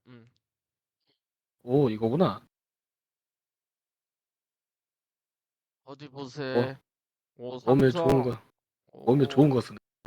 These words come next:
Speaker 2: <laughs>
Speaker 1: <laughs> 아유, 방송 장-, 아유. 여러분들, 저거 제가 추천해줄 게 노댓이거든요. 노댓 마이크인데 저 노댓 마이크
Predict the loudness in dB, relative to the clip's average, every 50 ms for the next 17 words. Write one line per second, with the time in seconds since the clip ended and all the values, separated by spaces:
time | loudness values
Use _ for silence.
0 | -8 -8 4 8 8 8 8 4 -20 -20 _ _ 4 4 4 4 4 4 4 2
1 | _ _ -2 0 2 0 2 4 4 2 4 4 2 4 4 2 0 0 _ _
2 | _ _ _ _ _ _ 6 6 8 6 8 10 10 10 10 6 4 2 4 2
3 | 2 4 4 4 4 4 6 4 4 4 4 -2 -4 2 4 4 4 4 2 2
4 | 6 6 6 6 6 6 6 6 6 6 _ -14 -16 _ _ -20 _ _ _ -8
5 | -6 -4 -4 -2 -4 -4 -6 -6 -8 -8 -8 -8 -8 -8 -6 -6 -4 -4 -2 -4
6 | -4 -6 -10 _ _ _ _ _ _ -6 -4 -4 -4 -6 -10 -8 -6 -4 -4 -4
7 | -4 -6 -8 -8 -8 -6 -4 -4 -6 -4 -4 -6 -6 -6 -4 -4 -2 -2 -4 -6
8 | -12 -8 -8 -8 -8 -8 _ -8 -8 -4 -4 -4 -2 -2 -4 -2 2 2 4 4
9 | 4 0 0 -4 -4 -4 -6 -10 _ _ _ _ _ _ _ _ _ _ _ _
10 | _ _ _ _ _ _ _ _ _ _ _ _ _ _ _ _ _ _ _ _
11 | -16 -14 -12 -12 -8 -6 -6 -6 -2 -2 -2 -2 -2 _ -10 -8 -6 -4 -2 -2
12 | -2 -2 -4 -6 -8